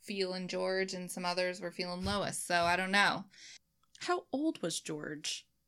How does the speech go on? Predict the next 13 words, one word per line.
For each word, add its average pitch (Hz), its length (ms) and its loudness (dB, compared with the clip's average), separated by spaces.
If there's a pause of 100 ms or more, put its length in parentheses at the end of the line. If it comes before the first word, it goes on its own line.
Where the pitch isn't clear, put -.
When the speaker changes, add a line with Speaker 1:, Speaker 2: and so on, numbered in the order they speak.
(640)
Speaker 2:
He 262 140 0
had 277 120 2
to 233 60 2
have 180 100 2
been 180 140 0
a - 20 0
young 160 240 0
adult. 156 380 0 (500)
Speaker 1:
Yeah. 208 440 6 (500)
I 190 100 4
believe 202 300 2
he 180 100 -2
was. - 220 -4